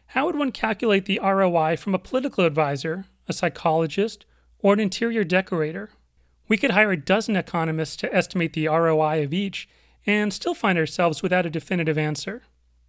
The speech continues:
Sure, a consultant could still devise a ratio based upon his client's subjective measures of value delivered, but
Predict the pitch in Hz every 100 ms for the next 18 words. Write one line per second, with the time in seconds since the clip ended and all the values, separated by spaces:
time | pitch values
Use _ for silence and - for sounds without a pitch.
0 | _ _ _ _ _ _ - - 220 185
1 | 151 - - 214 190 196 - - - 214
2 | 180 170 165 165 175 151 160 - 180 151
3 | 165 - - 156 147 - - 160 156 -
4 | 135 - 160 - 156 160 151 151 147 160
5 | 151 139 151 160 170 151 139 170 185 _
6 | _ _ _ _ _ - 196 190 190